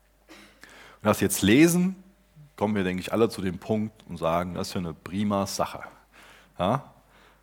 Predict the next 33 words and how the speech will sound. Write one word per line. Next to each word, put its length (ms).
Da 120
wird 160
ein 40
Ruhetag 800
eingerichtet. 840
Die 100
Idee 320
war 100
also, 160
sich 180
von 160
der 140
Arbeit 360
zu 140
erholen 680
und, 120
wie 100
wir 100
gelesen 560
haben, 340
sich 240
an 140
Gott 400
zu 220
erinnern. 440
Zwei 280
ganz 380
zentrale 480
Punkte. 420
Von 280
der 180
Arbeit 560
erholen 640